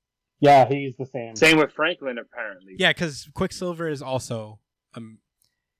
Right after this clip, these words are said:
Speaker 3: uh, Quicksilver is also, was also named an Inhuman for a while. Um,
Speaker 2: Mm.
Speaker 3: Franklin, I think he's a born mutant because of what happened with Sue and, and
Speaker 2: No,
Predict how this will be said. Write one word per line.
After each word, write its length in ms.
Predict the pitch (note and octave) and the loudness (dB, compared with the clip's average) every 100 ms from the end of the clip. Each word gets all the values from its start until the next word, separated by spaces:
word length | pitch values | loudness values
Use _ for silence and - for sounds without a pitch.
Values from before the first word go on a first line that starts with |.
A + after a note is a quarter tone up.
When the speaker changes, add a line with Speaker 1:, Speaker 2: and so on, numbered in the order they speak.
| _ _ _ _ _ _ - | _ _ _ _ _ _ -12
Speaker 3:
uh, 140 | A#2+ | -8
Quicksilver 480 | - D#3 E3 C#3+ C3+ | -6 -4 -4 -2 -4
is 100 | A#2+ | -4
also, 400 | A#2 A#2 A#2+ A2 | -6 -4 -4 -4
was 260 | A2 A2+ A#2 | -6 -6 -6
also 320 | A2+ A#2 A2 | -6 -8 -14
named 280 | G#2 G#2+ G#2 | -16 -18 -18
an 80 | |
Inhuman 460 | G#2+ G#2 A2 G#2+ G#2 | -20 -16 -14 -14 -16
for 180 | - G#2 | -14 -14
a 60 | G2 | -14
while. 380 | G2 F#2+ G#2 _ _ | -16 -18 -20 _ _
Um, 340 | A2 G#2 G2+ A#2 _ _ _ - | _ -20 _ _ _ _ _ -16
Speaker 2:
Mm. 560 | B2 A#2+ B2 A2 G2+ F#2+ _ _ _ _ _ _ _ _ _ - | -12 -10 -10 -12 -14 -20 _ _ _ _ _ _ _ _ _ -10
Speaker 3:
Franklin, 500 | F3+ A#3+ C4+ A#3+ F#3+ | -6 -6 -6 -8 -6
I 100 | D#3+ | -8
think 220 | G#3 A#3 - | -6 -10 -10
he's 260 | C#3+ E3 | -10 -6
a 60 | C#3+ | -6
born 300 | B2 C3+ B2 | -6 -6 -6
mutant 360 | B2 A2+ G#2+ _ _ _ | -10 -14 -20 _ _ _
because 400 | B2 - A#2 G#2+ | -12 -8 -10 -10
of 100 | G#2+ | -12
what 140 | A2 | -10
happened 340 | G#2+ G#2 A2 G#2 | -8 -10 -10 -14
with 160 | G2+ | -18
Sue 440 | - - A2+ G#2 G#2+ | -18 -10 -8 -8 -14
and, 280 | G2+ G2+ _ | -20 -20 _
and 400 | - G#2+ G2+ G2 B2+ _ _ _ _ _ _ _ _ - | -20 -20 -20 -20 -20 _ _ _ _ _ _ _ _ 0
Speaker 2:
No, 560 | D3 E3+ D#3+ C#3 A2 | 6 8 8 6 2